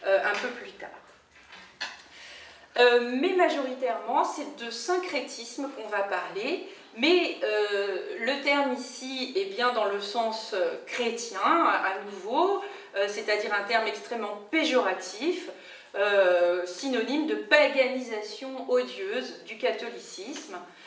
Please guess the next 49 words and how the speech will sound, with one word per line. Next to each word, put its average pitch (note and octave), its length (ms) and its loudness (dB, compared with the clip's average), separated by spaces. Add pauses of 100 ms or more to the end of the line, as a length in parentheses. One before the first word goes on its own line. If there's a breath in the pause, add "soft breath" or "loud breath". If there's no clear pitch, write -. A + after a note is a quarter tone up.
(300 loud breath)
Et D4+ 240 6
il D4 120 -2
faudra G#3+ 300 -2
attendre, A#3 720 2
euh, G3 300 4 (100)
des A3 140 -6
textes A#3 400 -2
comme - 220 -4
ceux A#3+ 260 -8
de G#3+ 220 -4
Justin A#3 360 -4 (120)
Chrysostome G#3+ 520 -6
d'Orsainville A3+ 800 -6 (220)
en A#3+ 160 6
mille A#3+ 160 -4
neuf G#3+ 160 -8
cent A3+ 120 -8
vingt-quatre, G#3+ 460 2
si - 360 -10
j'ai C4 80 -6
bien A3+ 180 -4
compris, G#3+ 500 -10
mais G3 200 -4
je - 120 -8
vais G#3+ 120 -10
y A3+ 40 -6
revenir A#3+ 380 -2
parce - 140 -10
que A3 100 -12
là G#3+ 140 4
j'ai A3 140 -2
un F3+ 120 -6 (120)
doute B3+ 200 -16
et F3+ 80 -8
je - 60 -10
te G3+ 100 -10
poserai G3+ 340 -8
une F3+ 160 -10
question, B3 320 -12 (720 loud breath)
euh, A3+ 320 10 (160)
pour F4+ 220 -6
qu'il B3+ 180 -14
y B3+ 220 -8
ait A3+ 40 -12
une A#3 100 -10
première C#4+ 380 0
identification A#3+ 920 -4
sérieuse C4+ 800 0
à G#3 80 2